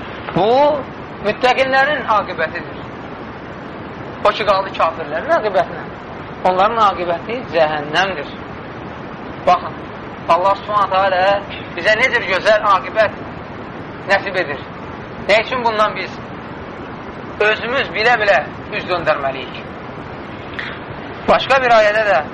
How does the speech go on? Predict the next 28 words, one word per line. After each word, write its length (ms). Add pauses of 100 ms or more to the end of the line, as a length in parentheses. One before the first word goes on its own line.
(240)
Məryəm 420
surəsi 400
yetmiş 380
bir, 260 (420)
yetmiş 360
ikinci 260
ayələrdə 580 (760)
Allah 240
Taala 240
bu-, 240
buyurur 340
ki: 60
"Və 140
in 120
minkum 360
illə 280
variduha, 580 (640)
kana 400 (260)
ala 300 (160)
rabbika 480
hatman 640 (140)
maqdiya." 640 (1120)
Sizdən 440
elə 180
bir 140
kimsə 260
olmayacaq 500
ki, 160